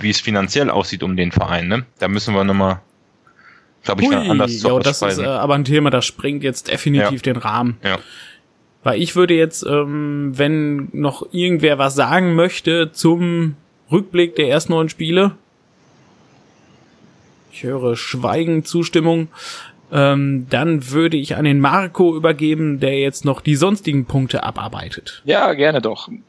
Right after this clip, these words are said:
Speaker 3: Äh, ja, Standardpunkt eins, Social Media Post der Woche. Da hattet ihr die Aufgabe, das, ähm, äh, ihr nochmal was nominiert. Äh, wer möchte zuerst?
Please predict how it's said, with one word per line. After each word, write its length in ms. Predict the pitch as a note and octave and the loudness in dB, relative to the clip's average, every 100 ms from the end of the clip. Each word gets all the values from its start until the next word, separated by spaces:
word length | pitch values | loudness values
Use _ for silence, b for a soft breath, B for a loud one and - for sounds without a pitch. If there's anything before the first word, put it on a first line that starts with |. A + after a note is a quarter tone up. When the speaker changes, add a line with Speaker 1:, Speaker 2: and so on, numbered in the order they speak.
| B B B B B - | B B B B B 2
Speaker 3:
Äh, 320 | D#3 C#3+ C3+ | 4 4 4
ja, 140 | D#3 | 2
Standardpunkt 600 | - D3+ F#3+ F#3 F#3+ D#3+ | 2 2 2 0 -4 -4
eins, 380 | - D3 F#3 G3+ | 0 0 -2 -2
Social 300 | F#3 G3 G3 | -2 -2 -2
Media 280 | F#3 F#3+ F3 | 0 2 2
Post 280 | D#3+ F3 F3+ | 0 -2 0
der 100 | D3 | 2
Woche. 220 | D#3+ D3+ | 2 2
Da 80 | A#2+ | 2
hattet 240 | A#2 B2 | 2 -2
ihr 220 | B2 C#3+ | 0 2
die 100 | C3 | 2
Aufgabe, 640 | A#2+ A2+ C#3 D3 C3 B2+ B2 | 0 0 0 2 2 2 2
das, 360 | A#2+ A#2 - | 0 0 -4
ähm, 680 | A2+ A#2 A2 G#2+ G#2 G2+ F#2+ F#2 _ _ - - | 0 2 2 2 -4 -10 -14 -20 _ _ -14 -8
äh, 520 | A#2 A2 G#2+ G#2+ A#2 A#2+ | 0 0 2 -2 -2 2
ihr 180 | A#2 | 2
nochmal 320 | A2+ A2+ B2+ A2+ | 2 2 2 0
was 140 | A2 | 0
nominiert. 720 | C3 B2 A#2+ C3 F#3 A#3+ - | -2 -2 0 2 2 2 0
Äh, 380 | C#3+ B2+ C3+ C3 | 2 4 4 4
wer 100 | C3 | 2
möchte 240 | D#3+ - | 0 -6
zuerst? 500 | D#3 C#3 E3 A3 - | -2 4 4 2 -10